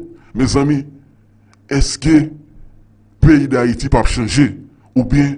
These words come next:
èske mesye yo ap fè jan pou yo tout fini avèk peyi a nèt? Imajine nou, mezanmi, yon moun ki te nan lapolis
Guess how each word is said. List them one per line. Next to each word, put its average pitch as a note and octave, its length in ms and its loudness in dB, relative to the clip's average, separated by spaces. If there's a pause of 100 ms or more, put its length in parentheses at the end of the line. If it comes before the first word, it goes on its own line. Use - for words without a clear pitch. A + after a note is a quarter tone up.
(300)
èske D#3 400 2
mesye C3+ 460 -4
yo C3+ 140 0 (440)
ap B2+ 160 -2
fè B2 220 -2
jan B2+ 300 0
pou A#2+ 180 -4
yo A#2 100 -2
tout D3+ 160 -2
fini C3+ 340 -2 (200)
avèk B2 460 -4
peyi B2 360 0
a G#2+ 80 -2
nèt? C3+ 220 -2 (580)
Imajine D#3 460 0
nou, A2 100 -2
mezanmi, G#2+ 460 -6 (680)
yon F#3+ 160 0
moun B2+ 200 0
ki C3 120 -10
te A#2+ 120 -4
nan G2+ 180 -4
lapolis G#2 540 -4